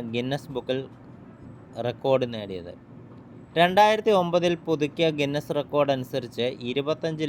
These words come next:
ലക്ഷം പേർ ഈ ഉത്സവത്തിൽ പങ്കെടുത്തു അത്രേ. മകരം, കുംഭം മാസങ്ങളിലായി നടക്കുന്ന ക്ഷേത്രോത്സവത്തിൻ്റെ ഒന്നാം, ഒൻപതാം ദിവസമാണ്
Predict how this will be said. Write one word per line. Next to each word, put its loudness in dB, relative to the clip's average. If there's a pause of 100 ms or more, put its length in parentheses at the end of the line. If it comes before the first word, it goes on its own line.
ലക്ഷം -2 (120)
പേർ 0 (180)
ഈ -4
ഉത്സവത്തിൽ -6 (100)
പങ്കെടുത്തു -8
അത്രേ. -10 (1300)
മകരം, 6 (140)
കുംഭം 2 (100)
മാസങ്ങളിലായി 2
നടക്കുന്ന -2 (420)
ക്ഷേത്രോത്സവത്തിൻ്റെ 2 (220)
ഒന്നാം, -2 (1120)
ഒൻപതാം 4 (120)
ദിവസമാണ് 0